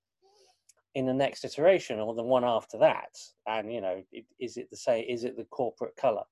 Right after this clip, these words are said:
and so on? And bless them, I've worked with companies that have done Scrum and we're six or seven months in and they've not released anything. And it's,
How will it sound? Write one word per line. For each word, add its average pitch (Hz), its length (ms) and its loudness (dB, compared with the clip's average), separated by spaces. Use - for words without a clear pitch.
and 117 140 -4
so 113 240 2
on? 101 180 -4
And 147 440 4
bless 170 180 4
them, 139 140 -2
I've 131 100 0
worked 165 220 6
with 143 100 -8
companies 131 440 -2
that 123 100 2
have 117 140 -4
done 120 520 2
Scrum 113 640 2
and 117 280 -4
we're 113 120 -2
six - 460 -6
or 123 80 -8
seven 120 360 2
months 117 300 -6
in 127 140 -2
and 98 100 -6
they've 113 160 -2
not 123 320 -4
released 127 400 -6
anything. 107 540 -6
And 120 580 -4
it's, 123 340 -2